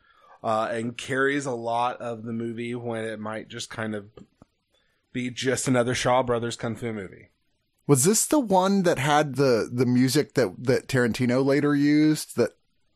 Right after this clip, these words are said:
Speaker 1: I wanna say so, yes.
Speaker 2: that, like, is in one of his movies, very no-, like Kill Bill or
Speaker 1: I, I
Speaker 2: something?
Speaker 1: think it's
Speaker 2: I
Speaker 1: in Kill Bill Volume One, because, like, it, it is one of the movies that he really enjoys, and he talks about it a lot,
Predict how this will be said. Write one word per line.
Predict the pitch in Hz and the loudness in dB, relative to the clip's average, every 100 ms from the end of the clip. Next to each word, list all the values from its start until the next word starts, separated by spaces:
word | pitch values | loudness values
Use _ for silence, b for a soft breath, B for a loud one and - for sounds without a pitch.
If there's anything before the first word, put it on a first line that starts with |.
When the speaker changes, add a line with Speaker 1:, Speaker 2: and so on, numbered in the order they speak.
| _ - | _ -6
Speaker 1:
I | |
wanna | 117 120 139 | -4 -2 -2
say | 143 120 107 | -2 -4 -4
so, | - 98 92 | -4 -6 -8
yes. | 90 92 98 - - - - _ _ _ _ - | -10 -6 -6 -6 -10 -10 -12 _ _ _ _ -2
Speaker 2:
that, | 123 117 | 2 4
like, | 123 104 | 2 0
is | 123 117 | -2 2
in | 123 123 | 2 4
one | 123 120 | 2 2
of | 113 | 0
his | 123 | 0
movies, | 123 123 123 120 | 2 2 2 2
very | 117 117 | 2 2
no-, | 110 113 110 | 4 4 4
like | 110 - | 2 2
Kill | 127 107 | 0 2
Bill | 110 110 | 4 4
or | 123 | 4
Speaker 1:
I, | |
I | 127 | 2
Speaker 2:
something? | 135 135 | 0 2
Speaker 1:
think | 143 135 | 2 4
it's | - | 4
Speaker 2:
I | - | 2
Speaker 1:
in | |
Kill | - 160 139 | 2 0 0
Bill | 135 139 139 | 0 -2 -2
Volume | 131 139 139 127 | -4 -4 -6 -8
One, | 113 113 139 185 - _ _ _ _ | -8 -8 -8 -10 -14 _ _ _ _
because, | 143 143 147 135 | -12 -4 -4 -4
like, | 143 135 - | -6 -8 -6
it, | 135 135 _ _ _ - | -8 -8 _ _ _ -6
it | 139 | 0
is | 143 160 165 151 | 2 4 2 -2
one | 131 131 139 | -4 0 0
of | 139 | 0
the | 131 | 0
movies | 131 123 127 | 0 0 -4
that | 123 | -6
he | 104 | -6
really | 110 110 101 95 | -4 -4 -6 -8
enjoys, | 95 92 107 123 110 90 80 101 - | -10 -8 -2 0 -2 -4 -12 -14 -12
and | 104 98 | -10 -10
he | 101 | -8
talks | 120 120 - | -6 -6 -6
about | 95 92 | -6 -6
it | 87 | -6
a | 82 | -10
lot, | 87 87 78 | -8 -8 -10